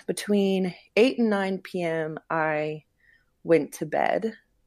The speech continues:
And I remember him kicking between seven and eight is pro-, is the last time I remember him kicking for sure. And,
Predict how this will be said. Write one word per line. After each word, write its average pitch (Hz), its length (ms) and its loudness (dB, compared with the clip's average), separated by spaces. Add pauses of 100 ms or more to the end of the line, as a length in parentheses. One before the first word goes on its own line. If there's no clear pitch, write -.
And 156 600 -2
I 165 60 0
remember 196 420 2
him 190 240 2
kicking 175 800 -2 (1300)
between 240 440 4
seven 196 320 6
and 156 160 -2
eight 147 320 2
is 175 180 -10
pro-, - 320 -2
is 170 140 0
the 165 80 4
last 165 320 2
time 156 180 -6
I 151 40 -2
remember 151 280 -4
him 156 220 -8
kicking 151 340 -8
for - 160 -8
sure. 143 640 -2 (240)
And, 156 580 2